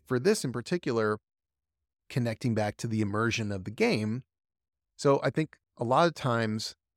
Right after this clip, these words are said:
what happens when people are adapting video games is they, they try and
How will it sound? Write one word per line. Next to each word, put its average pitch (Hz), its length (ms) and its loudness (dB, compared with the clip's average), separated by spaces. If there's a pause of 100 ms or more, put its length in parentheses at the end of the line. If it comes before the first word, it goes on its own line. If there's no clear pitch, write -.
(1120)
what 120 180 -2
happens 139 480 -2
when 113 160 -4
people 120 320 -4
are 104 400 0 (240)
adapting 110 680 -6
video 123 380 -2
games 104 320 -4
is 98 240 -10
they, 110 320 -2 (1040)
they 120 100 -2
try 160 400 -2
and 143 320 2